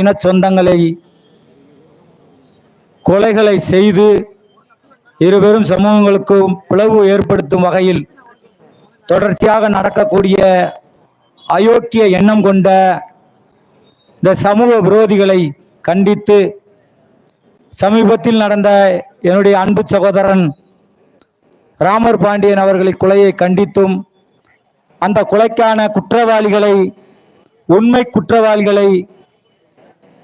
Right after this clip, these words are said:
கைது செய்ய கோரியும் என் அன்பிற்குரிய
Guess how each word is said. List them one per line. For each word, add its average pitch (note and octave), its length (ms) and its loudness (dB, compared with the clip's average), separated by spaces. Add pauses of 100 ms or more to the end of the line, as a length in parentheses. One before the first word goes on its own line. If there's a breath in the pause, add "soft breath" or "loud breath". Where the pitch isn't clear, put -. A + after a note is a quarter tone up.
(880)
கைது A3+ 360 0
செய்ய G#3 180 2 (140)
கோரியும் G#3 460 0 (3000)
என் G3+ 160 0
அன்பிற்குரிய A3+ 520 0